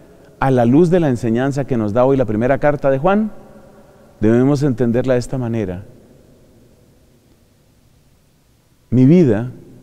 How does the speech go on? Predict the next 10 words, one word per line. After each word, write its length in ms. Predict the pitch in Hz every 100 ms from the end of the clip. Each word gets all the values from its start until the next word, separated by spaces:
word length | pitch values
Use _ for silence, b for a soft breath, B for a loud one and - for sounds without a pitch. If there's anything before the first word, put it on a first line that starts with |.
| - - - - - _ _ _ _
se 200 | - 139
ha 60 |
conformado 680 | 139 190 170 156 143 156 151
de 60 | 117
tal 240 | - 156 170
manera 340 | 160 156 120
al 100 | 101
querer 320 | 101 101 113
de 140 | 123 113
Dios 480 | 117 135 151 -